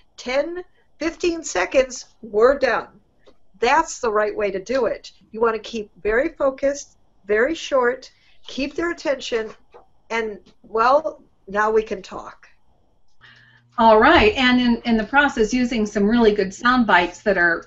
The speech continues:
Speaker 2: grabbing people saying, "I wanna hear more." And so
Speaker 1: Exactly.
Speaker 2: <laughs>
Speaker 1: That's
Speaker 2: I
Speaker 1: called
Speaker 2: wanna
Speaker 1: a
Speaker 2: hear
Speaker 1: sound
Speaker 2: more.
Speaker 1: bite.
Speaker 2: <laughs> I wanna hear more about the ooh, ah factor.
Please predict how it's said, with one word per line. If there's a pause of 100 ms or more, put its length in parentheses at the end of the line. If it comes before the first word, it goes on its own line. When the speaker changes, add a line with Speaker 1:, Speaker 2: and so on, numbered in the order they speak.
(140)
Speaker 2:
grabbing
people
saying,
"I
wanna
hear
more." (400)
And
so
Speaker 1:
Exactly.
Speaker 2:
<laughs>
Speaker 1:
That's
Speaker 2:
I
Speaker 1:
called
Speaker 2:
wanna
Speaker 1:
a
Speaker 2:
hear
Speaker 1:
sound
Speaker 2:
more.
Speaker 1:
bite. (160)
Speaker 2:
<laughs>
I
wanna
hear
more
about
the
ooh, (140)
ah
factor.